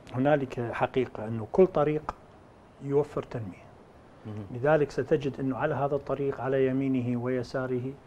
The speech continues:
Speaker 1: ستجد هنالك مشاريع تنموية.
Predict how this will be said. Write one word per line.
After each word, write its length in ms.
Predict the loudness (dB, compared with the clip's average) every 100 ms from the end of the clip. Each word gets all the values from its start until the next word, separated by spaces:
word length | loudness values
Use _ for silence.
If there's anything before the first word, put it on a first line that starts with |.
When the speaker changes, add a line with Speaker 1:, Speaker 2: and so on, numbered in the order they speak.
| -20 -20
Speaker 1:
ستجد 500 | -2 2 4 2 0
هنالك 400 | 0 0 0 -2
مشاريع 600 | -4 -4 -4 -2 -2 -2 -4
تنموية. 600 | -6 -4 -4 -8 -10 -16